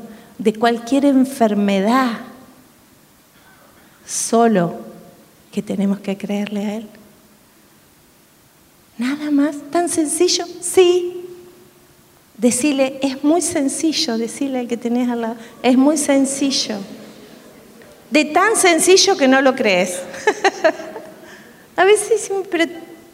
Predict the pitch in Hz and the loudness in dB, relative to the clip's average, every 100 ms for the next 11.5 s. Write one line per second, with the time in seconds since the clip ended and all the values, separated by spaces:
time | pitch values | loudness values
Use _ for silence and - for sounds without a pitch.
0 | _ - 427 480 339 - - - - - | _ -6 -2 0 -2 -8 -14 -20 -20 -20
1 | _ _ - 415 427 - 370 392 - - | _ _ 0 0 -2 0 0 0 -4 -4
2 | 247 196 - - - - 269 214 196 - | -2 -4 -10 -18 -14 -6 -4 -4 -8 -18
3 | - _ _ _ _ _ _ _ _ _ | -20 _ _ _ _ _ _ _ _ _
4 | - 247 247 226 208 - 196 - 233 - | -10 -8 -6 -6 -6 -8 -10 -10 -10 -2
5 | 359 339 320 311 226 202 202 196 190 175 | -2 2 4 4 4 2 2 0 0 0
6 | 185 180 175 - - - - - _ _ | 2 2 -2 -10 -20 -20 -20 -20 _ _
7 | _ _ _ _ - - - - - 220 | _ _ _ _ -20 -20 -20 -20 0 4
8 | 226 214 202 214 - - - - - - | 6 6 4 0 -6 -12 -14 -18 -20 -20
9 | - - _ _ _ _ _ _ _ _ | -20 -20 _ _ _ _ _ _ _ _
10 | - 277 262 220 196 - - 254 247 254 | 4 4 6 4 0 -4 0 2 2 4
11 | 254 254 277 427 - | 6 8 6 6 0